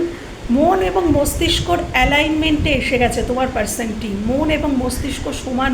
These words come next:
হয়ে গেছে। মস্তিষ্ক দিয়েও সে তোমাকেই প্রোভাইড করতে চাইছে, তোমার দিকেই আসতে চাইছে, তোমার ক্ষেত্রেই ইকুয়ালিটি আনতে চাইছে। যতটা তুমি করেছিলে, তোমাকে সে সেটা রিটার্ন করতে চাইছে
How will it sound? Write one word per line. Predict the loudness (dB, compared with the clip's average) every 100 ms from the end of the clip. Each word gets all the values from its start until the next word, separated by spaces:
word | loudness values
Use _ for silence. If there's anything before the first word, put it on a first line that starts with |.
| 2
হয়ে | 0 -6
গেছে। | -8 -8 -10 -10 -10 -10 -6 -6 -8 -8 -2
মস্তিষ্ক | 0 0 0 0 0 -2 -2 -2 -2
দিয়েও | 0 2 2 0
সে | -2 -4 -4
তোমাকেই | -2 -2 -2 -4 -4 -4
প্রোভাইড | -2 0 0 -2 -8
করতে | -8 -6 -2
চাইছে, | -2 -2 -4 -4 -2
তোমার | -2 -2 -2
দিকেই | -4 -4 -2 -2
আসতে | -2 -6 -4
চাইছে, | -2 -2 -2 -4 -6 -10 -12 -6 -2
তোমার | 0 0 0
ক্ষেত্রেই | 0 -2 -2 -4 -4 -6
ইকুয়ালিটি | 0 4 4 2 -2 -2
আনতে | -2 -4 -2
চাইছে। | -2 -2 -4 0
যতটা | 0 0 0 -2 0
তুমি | -2 -2 0
করেছিলে, | 0 0 0 0 0 -2 -6 -4 0
তোমাকে | 2 2 0 0
সে | 0 0
সেটা | 0 0 0
রিটার্ন | -2 0 0 2 2
করতে | 2 0 0
চাইছে | 0 -2